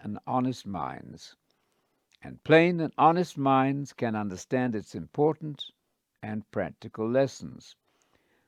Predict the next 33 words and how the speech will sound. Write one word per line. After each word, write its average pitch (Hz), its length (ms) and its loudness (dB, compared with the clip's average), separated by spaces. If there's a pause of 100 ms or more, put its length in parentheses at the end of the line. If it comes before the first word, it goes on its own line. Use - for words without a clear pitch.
(100)
The 107 100 -8
great 190 360 6
principles 110 640 0
of 95 120 -6
natural 117 600 0
religion 147 920 -4 (1200)
are 87 160 -2
so 208 260 4
simple 107 680 -4 (480)
that 98 140 -4
our 110 180 4
Saviour 147 600 4
thought 139 480 4
men 135 360 2
could 101 300 -4
gather 160 380 6
them 160 560 -2 (100)
from 82 220 -10
the 78 80 -8
birds 135 420 4
of 90 160 -4
the 104 180 -4
air, 135 400 0 (880)
the - 100 -20
flowers 127 520 4
of 107 120 -2
the 98 120 -6
field, 135 600 0 (880)
and 104 180 -4
the 117 80 -2
clouds 92 440 -2
of 90 100 -12
heaven. 135 460 -2